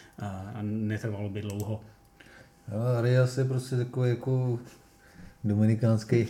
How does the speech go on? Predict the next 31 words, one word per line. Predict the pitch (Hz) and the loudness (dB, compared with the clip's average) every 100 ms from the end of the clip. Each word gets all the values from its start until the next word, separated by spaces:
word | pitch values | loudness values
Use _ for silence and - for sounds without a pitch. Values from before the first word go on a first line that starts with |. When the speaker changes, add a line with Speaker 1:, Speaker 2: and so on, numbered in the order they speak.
| - | -2
Speaker 2:
dominikánský | 107 110 107 110 107 107 123 | 0 2 2 2 0 2 0
Tyson. | 110 104 - 107 107 113 - - | 4 2 2 0 0 -2 -8 -6
Speaker 1:
Je | 123 | -4
to | 120 | -4
tak. | 127 127 | -2 2
Speaker 2:
On | 113 | 4
jako, | 127 170 165 170 - - - - | 6 4 4 0 -8 -16 -20 -8
on | 110 120 | 0 2
má | 147 175 165 | 2 2 0
zajímavý | 113 110 123 135 | 0 2 4 4
výsledky, | 139 135 139 - 135 | 2 0 0 2 2
on | 131 127 | 4 4
si | 127 131 | 2 0
čekal, | 117 - 127 | -2 2 2
co, | 127 139 123 | 4 2 0
co | 139 | -2
předvede, | 127 120 120 127 | 0 2 4 4
když | 123 | 4
boxoval | 117 110 - 120 | 2 -2 0 0
s | 120 | 0
tím | 135 131 131 131 127 | 0 2 4 4 2
Cheneym, | 120 117 113 120 123 | 2 2 2 2 -2
to | - | -8
jsem, | - 113 117 | -6 -2 0
na | 117 | 0
to | 117 | 0
jsem | 117 123 | -2 -2
koukal | 113 107 117 120 | -2 0 2 4
a, | 117 | 2
a, | 101 113 110 | 0 0 0
a | - | 0